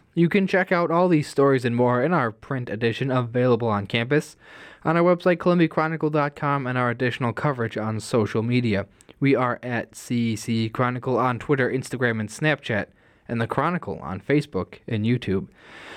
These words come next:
Chronicle Headlines is made possible with the collaboration of the staff of the Columbia Chronicle and W C R X F M, Chicago's Underground,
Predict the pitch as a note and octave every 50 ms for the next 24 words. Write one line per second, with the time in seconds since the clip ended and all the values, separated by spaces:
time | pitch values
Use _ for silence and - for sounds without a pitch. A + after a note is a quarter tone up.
0 | - - - _ - F#3+ F#3+ G3+ G3 - F#3+ D3+ B2+ G#2+ G#2+ G2+ G2+ G2+ G#2+ A#2
1 | A2+ A2+ A2 A2+ A2+ A2 G#2+ - B2+ B2+ D#3 - - - G#2+ F#2+ G2 G#2 G#2 -
2 | A2+ - - B2+ B2+ C3+ C#3 C#3 C3+ B2 A2+ - - A2+ G#2 F2+ A2 A#2+ B2+ C3
3 | - - - - F#3 F3+ D3+ G#2 F#2+ - - G#2 G#2+ A2+ G#2+ - - A2 A2 G#2+
4 | G#2 - - G#2+ G#2+ G#2 - - D3 B2 A#2+ A2 A2+ A2 D3 E3 E3+ C3 G#2 G2+
5 | - - - C3+ C3 C3 C#3 C#3+ C#3 - - D#3 C#3+ - - A#2 G#2 G2 F#2+ F#2
6 | - - - C3+ - - - - F#3+ F#3+ G3 F3+ D3 A#2+ G#2+ G#2 G2+ - - G#2+
7 | A#2 B2 C3+ C3 C3+ B2+ G2+ F2+ E2 - -